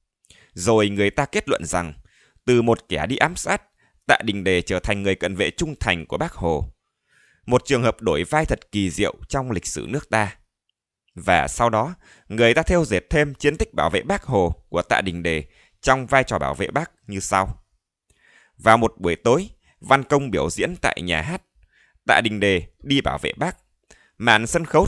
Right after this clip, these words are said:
từ từ mở. Một nữ ca sĩ kiều diễm bước ra, cúi chào các quý khách. Trong khi cúi chào,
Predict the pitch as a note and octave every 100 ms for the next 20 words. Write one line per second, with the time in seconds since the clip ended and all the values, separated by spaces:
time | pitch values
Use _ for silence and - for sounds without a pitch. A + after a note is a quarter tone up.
0 | - G#2+ - G#2 F#2 E2 C#2 - _ _
1 | _ - F#2 - G#2+ - - C3+ G#2+ F3+
2 | - F2+ D#2+ F2 G2+ E2+ F#2 - C#3 C3+
3 | - _ - E3 - G#2+ C#2+ - D3+ -
4 | D3 - G3+ _ _ _ _ _ _ _
5 | - C3+ B2 C3+ B2+ - C#3+ - - F#2+
6 | C#2+